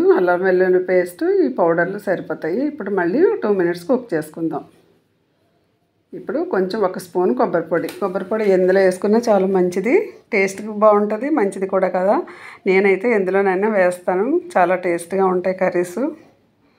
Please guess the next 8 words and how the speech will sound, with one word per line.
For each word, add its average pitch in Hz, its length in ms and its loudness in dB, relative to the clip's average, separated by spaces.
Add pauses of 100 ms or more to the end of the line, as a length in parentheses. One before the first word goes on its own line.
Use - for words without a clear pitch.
(880)
ఇప్పుడు 196 220 -6 (280)
మళ్ళీ 202 260 0 (1200)
వాటర్ 233 380 2
వేసేసుకుందాం. 156 680 -6 (2000)
గ్రేవీకి 180 420 0
సరిపడగా 190 580 -2
వాటర్ 208 320 2
వేసుకొని 196 400 0